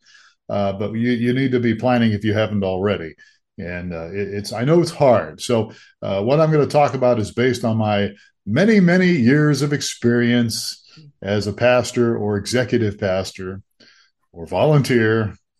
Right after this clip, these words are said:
combine 'em all for the last forty some years. I'm gonna try to throw some stuff out here. And Steve, you've got a lot of experience too, so I'm sure you can add to this.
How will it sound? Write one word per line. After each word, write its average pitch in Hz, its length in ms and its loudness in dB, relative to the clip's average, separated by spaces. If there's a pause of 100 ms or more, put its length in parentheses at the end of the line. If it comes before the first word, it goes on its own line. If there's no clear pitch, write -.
(360)
combine 101 360 -2
'em 117 100 2
all 113 300 2
for 101 140 -8
the 92 100 -6
last 101 360 -4
forty 107 300 -4
some 104 280 -4
years. 90 520 -10
I'm 98 100 -10
gonna 90 180 -8
try 110 180 -6
to 95 100 -6
throw 120 280 0
some 113 200 -4
stuff 110 300 -2
out 101 200 0
here. 104 120 -2
And 98 100 -4
Steve, 107 280 -4
you've 117 160 0
got 110 140 0
a 92 40 -2
lot 95 180 -4
of 85 120 -10
experience 92 600 -14
too, 92 200 -10
so 90 160 -14
I'm 87 100 -14
sure 90 220 -12
you 95 100 -6
can 95 160 -10
add 82 240 -10
to - 80 -16
this. - 400 -16